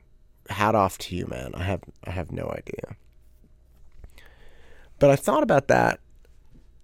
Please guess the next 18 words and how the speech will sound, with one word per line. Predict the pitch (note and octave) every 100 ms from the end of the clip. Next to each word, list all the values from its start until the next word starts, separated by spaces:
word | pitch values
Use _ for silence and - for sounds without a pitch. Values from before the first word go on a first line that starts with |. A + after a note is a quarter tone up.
| - - - _ - - - - - - - - - _ _ _ - - -
The | B2
fact | E3 E3
that | -
we | C#3+ C3+
would | A#2+
break | - C3+ D3+
up | C#3
and | B2
get | B2
back | A#2+ A#2
together, | B2+ C#3+ -
I |
thought | - - F3
about | A3+ G3+ -
that | A#1+ - - _
for | - - B2+
years | G#2+ F#2+ A2+ D#3+ G#2+ F#2
afterwards. | - G2+ A2 - - - - -